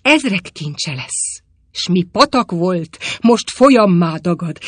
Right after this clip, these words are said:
Szakadnak bele új mellékfolyók, új lélekerek, minden fordulónál, kriptákon, temetőkön nyargal át, kereszteket dönt, koporsókat tép fel,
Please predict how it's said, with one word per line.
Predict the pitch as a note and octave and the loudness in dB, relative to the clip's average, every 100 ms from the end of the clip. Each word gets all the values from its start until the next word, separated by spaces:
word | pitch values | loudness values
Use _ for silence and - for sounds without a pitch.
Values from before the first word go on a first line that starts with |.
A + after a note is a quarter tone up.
| - | -14
Szakadnak | - - C#4 A#3 F#3+ G3 | -2 2 2 2 0 0
bele | F3 F3+ G3+ | 0 0 0
új | G#3 F3+ | 0 2
mellékfolyók, | A#3 A#3 G#3+ - F#3+ F#3+ F#3+ - | 2 2 0 0 -2 0 0 0
új | B3+ G3+ | 0 2
lélekerek, | E3+ A#3+ A3 G3+ F#3+ F3+ F#3 | 2 0 -2 -4 -4 -4 -2
minden | A#3+ A3 G3+ | -2 -2 -4
fordulónál, | - G#3+ G3+ G3+ G3 G3 F#3 F#3+ F3 | -4 -2 -2 -2 -2 0 -2 -2 -6
kriptákon, | - C4 - G3 F3+ E3 D3 | -6 -8 -6 -6 -6 -10 -8
temetőkön | G#3 G3+ F#3+ G3 F#3+ G3+ | -6 -6 -6 -6 -6 -4
nyargal | F#3+ F#3 F3+ F#3 | -4 -4 -4 -4
át, | G3 F#3 F3+ - - - | -2 -2 -4 -16 -20 -4
kereszteket | A#3 G3+ - G3 F#3+ E3+ E3 | -2 -2 -4 -6 -6 -6 -2
dönt, | G3+ F3 | -2 -2
koporsókat | - G#3 G3+ F#3+ - G3+ G3 F#3 | -4 -4 -4 -4 -2 -4 -4 -6
tép | - F#3+ F3 | -4 -4 -4
fel, | F#3 E3+ | -6 -6